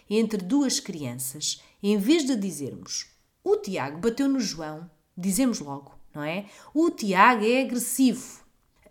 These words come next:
Rotulamos quando também chamamos o Pedro de desastrado por ter partido um copo.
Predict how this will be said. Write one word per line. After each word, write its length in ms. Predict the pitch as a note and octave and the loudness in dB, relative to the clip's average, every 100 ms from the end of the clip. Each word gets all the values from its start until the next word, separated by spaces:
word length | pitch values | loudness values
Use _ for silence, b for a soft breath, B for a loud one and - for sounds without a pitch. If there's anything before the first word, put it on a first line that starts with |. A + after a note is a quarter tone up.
| _ | _
Rotulamos 800 | - F#3+ G3+ G3+ G#3 B3+ D4 - | -8 -4 -4 -2 2 2 0 -2
quando 400 | - B3+ C4+ C4+ | -2 0 0 -2
também 320 | A3 F#3+ C#3+ | -4 -4 -4
chamamos 800 | D3+ - G#3 B3 C4+ C4 - - B | -2 -2 0 0 -2 -2 -6 -8 B
o 120 | G3 F3+ | -10 -10
Pedro 480 | - D4+ C#4 A#3 | 2 4 4 0
de 180 | F#3 E3+ | -4 -8
desastrado 1040 | D3+ C#3 D#3 F3+ - - E3 E3 F#3 A3+ A3+ | -12 -12 -8 -6 -6 0 2 2 0 -8 -8
por 160 | - A3 | -4 -4
ter 400 | - D#4+ E4 - | 0 0 0 0
partido 460 | B3+ B3 D#4+ B3 G#3+ | -2 0 0 0 -4
um 100 | F#3+ | -6
copo. 580 | - C3 - - - | -8 -6 -6 2 2